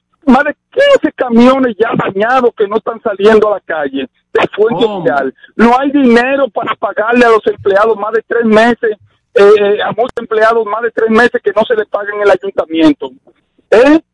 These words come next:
Speaker 1: Una guerra campal que tiene Manuel Jiménez aquí con su partido que lo llevó al poder y una guerra en la, en, en la, en la, en la cuestión de los regidores en, en la sala, en la sala capitular.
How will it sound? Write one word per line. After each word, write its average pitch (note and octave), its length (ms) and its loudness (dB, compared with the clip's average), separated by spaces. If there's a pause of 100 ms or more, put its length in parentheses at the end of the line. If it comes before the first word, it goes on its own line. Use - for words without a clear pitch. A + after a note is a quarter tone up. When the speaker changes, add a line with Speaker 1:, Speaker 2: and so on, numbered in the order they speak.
Speaker 1:
Una C4+ 340 4
guerra B3 320 -2
campal A3+ 420 -6
que G#3 80 -2
tiene A#3 320 -2
Manuel G#3+ 400 -2
Jiménez A3 380 0
aquí A#3+ 360 -4 (240)
con G#3 200 2
su G#3+ 140 -2
partido A3 460 -2
que A#3+ 100 -10
lo G#3 100 -2
llevó F#3+ 280 -2
al A3 80 -2
poder A3+ 480 0 (160)
y F#3+ 160 -2
una A3+ 300 2
guerra A3+ 360 0
en G3 160 0
la, G3 140 -4
en, G3 120 -2 (140)
en G3+ 240 2
la, F#3 200 2
en F#3+ 100 -2
la, E3 360 0 (320)
en F3+ 100 4
la F#3+ 100 0
cuestión G#3+ 300 -2
de A#3 80 -2
los A3+ 140 -4
regidores G#3 600 -2
en, F3+ 520 2
en G3 120 -2
la E3+ 160 -4
sala, A3 320 -2
en G3+ 80 4
la G3 80 2
sala A3+ 240 -4
capitular. F#3 640 -2